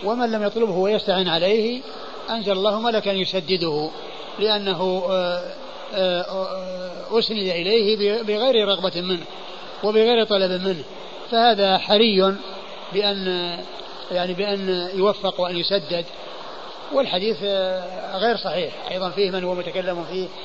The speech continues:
ولكن لا شك أن، أن الحرص على الشيء أو الحرص عليه مذموم، وأن السلامة منه حيث لا يتعين أن ذلك مطلوب. نعم.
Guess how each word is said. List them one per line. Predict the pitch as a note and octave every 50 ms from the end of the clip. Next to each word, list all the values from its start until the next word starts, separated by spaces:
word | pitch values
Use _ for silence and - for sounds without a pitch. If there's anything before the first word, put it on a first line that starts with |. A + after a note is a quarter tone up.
| - - - - - - -
ولكن | A3+ A3 A#3 A3 A3 A3+ A3+
لا | B3 A#3+
شك | G#3 - G3+ F#3 - - - - - - - - - - - - G3
أن، | G3+ G3 F#3+ F#3 F3+ F3+ F3 E3+ E3+ E3 E3+ - - - - - - - - - - - G#3
أن | G3+ G3+ G3 F#3+
الحرص | F#3 F3+ F3 F#3 G3 F#3+ F3 - - G#3+ A3 F#3+ - - - - - - - - - - - - - - - - -
على | E3 F3 F3+ F#3
الشيء | E3+ - - G3+ G#3+ G#3+ G#3 G#3 G#3+ - - - - - - - - - - - -
أو | E3+ F3
الحرص | E3+ D#3+ - G3+ F#3+ -
عليه | D3 E3+ F3+ G3 G3+ E3+ D3 E3 E3 E3 F3 - - - - - - - F3+
مذموم، | F#3 F#3+ F3 F3 F#3+ G#3+ A3+ A#3 A#3 A3+ A3+ - - - - - - - - - - - - - -
وأن | F#3 F#3+ F#3+ F#3+ F#3 F#3+ G3+ A3 G#3+ G3+ G3
السلامة | F#3 - - F#3+ G3 G3+ G3 F#3+ F3+ - F#3 F3+ F3+ F3 F#3 F3+
منه | F#3+ G#3+ G#3+ F#3+ F3 F3 D3+
حيث | C#3+ F#3 G#3 G3 D3+ F3+
لا | F3+ F#3+ F#3 F3+
يتعين | E3+ E3+ E3 G3+ G#3 G#3+ G#3+ A3 A3+ A3+ A3+ - - - - - - - - - -
أن | G#3 G#3 G3+ G3 G3 G3 F#3+ F#3+ F#3+ - G3+
ذلك | G3+ G3+ F#3+ F#3 F3 F3+
مطلوب. | F3 F3+ D#3+ - F3 E3+ D3 - - - - - - - - - - - - - - - - - - -
نعم. | - -